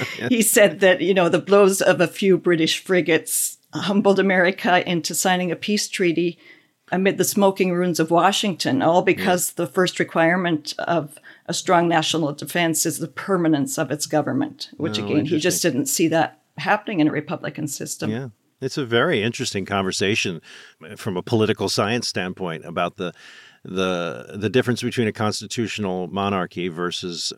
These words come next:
Speaker 1: what we have, uh, you know,
Speaker 2: Yes.
Speaker 1: this, this republic that w-, that we take such pride in, in, in America. But it's,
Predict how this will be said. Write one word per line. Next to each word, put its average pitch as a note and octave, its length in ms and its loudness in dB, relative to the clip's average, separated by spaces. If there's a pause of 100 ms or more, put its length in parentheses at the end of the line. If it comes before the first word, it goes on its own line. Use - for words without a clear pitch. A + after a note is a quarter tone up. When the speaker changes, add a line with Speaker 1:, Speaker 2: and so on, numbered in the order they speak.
(120)
Speaker 1:
what F#2 240 -8
we A2 140 -2
have, D2 260 -8 (200)
uh, F2+ 100 -10
you - 140 -10
know, F#3 80 -4
Speaker 2:
Yes. - 240 -2
Speaker 1:
this, - 180 -16
this F2+ 200 -12
republic G2+ 400 -8
that - 80 -12
w-, E2+ 280 -14
that F2+ 160 -12
we F2 100 -10
take G2 220 -10
such - 200 -14
pride A2 320 -2
in, D#2+ 140 -4
in, D#2+ 320 -10
in F2+ 100 -10
America. F#2 400 -8
But D#2+ 160 -8
it's, E2 200 -10